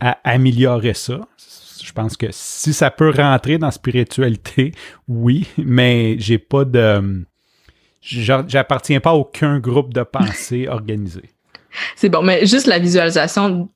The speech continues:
Speaker 2: déjà pour moi, c'était comme vraiment out there, hein. Puis maintenant, tu sais, j'y crois vraiment, puis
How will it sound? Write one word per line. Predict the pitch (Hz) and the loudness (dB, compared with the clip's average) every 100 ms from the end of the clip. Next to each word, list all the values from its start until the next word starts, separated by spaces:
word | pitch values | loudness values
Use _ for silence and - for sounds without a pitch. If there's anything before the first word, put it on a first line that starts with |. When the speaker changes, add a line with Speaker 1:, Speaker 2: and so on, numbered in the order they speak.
| - | -6
Speaker 2:
déjà | 185 170 180 | 0 0 0
pour | 180 165 | -2 -2
moi, | 170 175 | 0 0
c'était | - 139 | 0 -2
comme | 160 156 | 0 -4
vraiment | 160 147 165 - - | -2 -2 -2 -2 -2
out | 147 143 165 | -2 -2 -2
there, | 143 180 | 0 0
hein. | 208 208 - - - | -4 -6 -8 -20 -6
Puis | - | 0
maintenant, | 170 151 175 175 | 2 2 0 0
tu | - | -2
sais, | 165 | -4
j'y | - | -4
crois | - 156 | -4 -2
vraiment, | 156 165 175 | -2 -2 -2
puis | 180 151 175 | -4 -8 -10